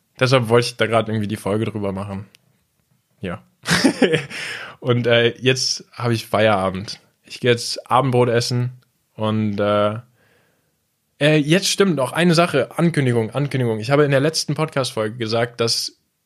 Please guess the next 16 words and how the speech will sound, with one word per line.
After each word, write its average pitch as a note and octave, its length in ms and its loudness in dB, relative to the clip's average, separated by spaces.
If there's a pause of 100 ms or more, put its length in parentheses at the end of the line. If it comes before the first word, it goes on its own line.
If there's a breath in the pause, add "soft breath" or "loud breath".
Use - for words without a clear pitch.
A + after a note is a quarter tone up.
die B2+ 120 -2
Mehr A#2+ 220 4
Liebe D3+ 600 2 (240)
Website B2 500 2
mit A#2 120 -2
der A#2+ 80 2
neuen C3 220 2
Kollektion C3+ 640 0 (260 loud breath)
vergangenen C3+ 580 2
Freitag, B2 680 0
äh, A2+ 420 -2
gelauncht A#2 500 2
wird. G#2+ 260 -2 (360 soft breath)
Hat G#2 220 -10
nicht D3+ 280 0
funktioniert. D#3+ 720 -2